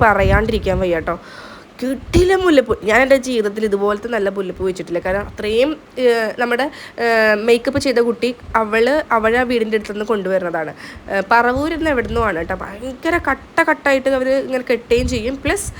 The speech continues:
എന്താണെന്ന് വെച്ചിട്ടുണ്ടെങ്കിൽ ഉണ്ടല്ലോ, ഇത് വാടത്തില്ല. രണ്ട് മൂന്ന് ദിവസം ഫ്രിഡ്ജിൽ വെച്ചിട്ട് നമുക്ക് യൂസ് ചെയ്യാം.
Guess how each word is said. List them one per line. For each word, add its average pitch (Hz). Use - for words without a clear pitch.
എന്താണെന്ന് 285
വെച്ചിട്ടുണ്ടെങ്കിൽ 285
ഉണ്ടല്ലോ, 226
ഇത് 285
വാടത്തില്ല. 277
രണ്ട് 233
മൂന്ന് 262
ദിവസം 285
ഫ്രിഡ്ജിൽ 254
വെച്ചിട്ട് 262
നമുക്ക് 254
യൂസ് 233
ചെയ്യാം. 180